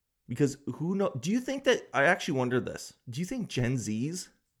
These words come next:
Gen Zers know what a gumball machine is? I bet they don't. I bet they don't. You used to have that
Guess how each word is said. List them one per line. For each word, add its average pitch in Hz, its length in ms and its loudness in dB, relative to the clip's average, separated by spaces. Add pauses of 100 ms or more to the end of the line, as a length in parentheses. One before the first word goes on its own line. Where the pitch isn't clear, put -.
(240)
Gen 151 220 2
Zers 127 600 0 (960)
know 127 260 6
what 143 140 6
a 127 60 6
gumball 113 600 4
machine 160 340 -2
is? 180 180 -2
I 117 40 0
bet 123 200 0
they 135 140 4
don't. 156 280 0 (920)
I - 60 0
bet 147 260 2
they 170 140 2
don't. 196 280 4 (340)
You 139 100 0
used 160 160 0
to 147 60 2
have 131 200 4
that 120 220 4